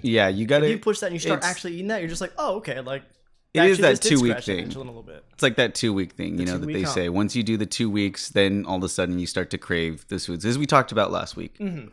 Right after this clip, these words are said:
Speaker 1: you know, we had this conversation. Um, yeah, I think that definitely also has been in my mind since last week too. Once again, to get back on to
Speaker 2: It was your little
Speaker 1: the
Speaker 2: kick in the
Speaker 1: track.
Speaker 2: pants to kinda get
Speaker 1: Yeah.
Speaker 2: you back on track for stuff.
Speaker 1: Yeah,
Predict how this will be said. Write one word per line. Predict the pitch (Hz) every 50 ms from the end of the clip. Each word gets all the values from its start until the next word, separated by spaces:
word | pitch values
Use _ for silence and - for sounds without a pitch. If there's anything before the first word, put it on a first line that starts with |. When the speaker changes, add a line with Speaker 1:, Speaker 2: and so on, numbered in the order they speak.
| _
Speaker 1:
you | - 104 95
know, | 90 90
we | 92 92
had | 95 101 101 92
this | 95 90 -
conversation. | - 98 92 87 87 - - 90 85 - - 87 85 80 - - - - - - _ _ _ -
Um, | - 98 90 85 80 80 80 82 - _ _ _ _ _ _ _ _ _
yeah, | - 135 135 110 82 55 - - - - - - - - -
I | - 101
think | - 120 107 -
that | - 98 87 -
definitely | 104 101 - - 104 95 92 92 90
also | - 95 95 90 - - 98 92 87 87 85 78 - - - - - _ -
has | 95 87 87
been | - 110 98
in | 95 90
my | 87 85 82 82
mind | 82 85 85 85 85 82 82 82 - - -
since | - - 104 95 -
last | 95 92 90 - -
week | 90 82 -
too. | - - 95 87 85 80 73 - - -
Once | 101 101 92 - -
again, | 90 - 92 82 80
to | 78 85
get | 73 - 90 -
back | - 90 85 82 - -
on | 87 85 85 85 82 -
to | - 92 87 85 82
Speaker 2:
It | -
was | 151 131
your | 151 170
little | 165 147 143
Speaker 1:
the | -
Speaker 2:
kick | 151 -
in | 107 95
the | 90
Speaker 1:
track. | -
Speaker 2:
pants | - 139 123 110 - -
to | - 147
kinda | - 135 95
get | 92 85
Speaker 1:
Yeah. | 82
Speaker 2:
you | 82
back | 127 123 -
on | 110 113
track | - - 123 113 120 -
for | - 113
stuff. | - - - - -
Speaker 1:
Yeah, | - 95 101 - 107 104 98 95 85 76